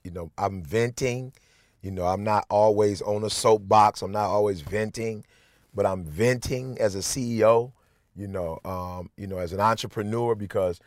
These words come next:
when we talked about cultures earlier, you know, everybody w-, wanna make shift company. Like, everybody wanna be an entrepreneur, you know. Every,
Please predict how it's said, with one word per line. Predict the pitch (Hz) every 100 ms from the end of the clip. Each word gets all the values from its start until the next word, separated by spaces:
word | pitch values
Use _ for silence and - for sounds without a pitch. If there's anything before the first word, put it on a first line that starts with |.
| _
when | - 98
we | 104
talked | 117 104
about | 98 98 92
cultures | 117 117 104 113 92
earlier, | 110 110 110 107 101 _ _ _
you | 107
know, | 92 - -
everybody | 123 113 117 107 107 107
w-, | 95 -
wanna | 98 104 95
make | 95 110 -
shift | - 120 95 - _ _ _ _
company. | - 127 92 73 76
Like, | 85 -
everybody | 120 127 123 120
wanna | 117 117
be | 113
an | 110
entrepreneur, | 107 101 104 104 104 92 62
you | 71
know. | 87 82 - _ -
Every, | 110